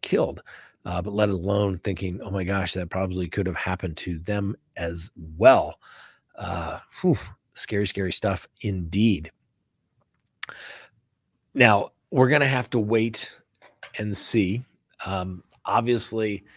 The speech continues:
he, he is going to be entitled, Mister Kohberger is gonna be entitled to a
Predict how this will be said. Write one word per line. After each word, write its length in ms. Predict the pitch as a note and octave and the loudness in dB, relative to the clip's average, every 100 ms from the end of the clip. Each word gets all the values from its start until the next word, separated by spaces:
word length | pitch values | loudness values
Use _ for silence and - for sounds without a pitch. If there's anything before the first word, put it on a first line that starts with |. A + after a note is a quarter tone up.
| - _ _ _ - - - - _ _ _ - - _ - - - _ _ - | -20 _ _ _ -20 -18 -18 -20 _ _ _ -20 -20 _ -16 -14 -14 _ _ -4
he, 180 | - - _ _ - - _ _ - - - _ - - - - _ _ _ _ - - _ _ _ | -2 -16 _ _ -14 -14 _ _ -20 -20 -20 _ -20 -20 -18 -18 _ _ _ _ -20 -20 _ _ _
he 220 | - A#2 | -4 2
is 120 | A2 - | 2 2
going 260 | A2 G#2+ | 2 2
to 80 | G#2 | 2
be 480 | F#2 G2 G2 G#2 - _ _ - | 2 4 4 2 -2 _ _ -6
entitled, 580 | G2+ - G#2 G#2+ G2 G2 | -4 -2 0 2 2 0
Mister 240 | G2+ G#2 | -2 -2
Kohberger 440 | - G#2 G2+ G2+ F#2+ | 0 2 4 4 2
is 100 | G#2 | 0
gonna 140 | G2+ | 0
be 100 | F#2+ | 0
entitled 560 | F#2 - G#2 G2+ G2+ - - - - _ - | -2 -2 0 0 -2 -4 -16 -20 -20 _ -2
to 280 | B2 A#2+ - | 2 2 2
a 380 | G#2+ G2+ G2 | 0 2 0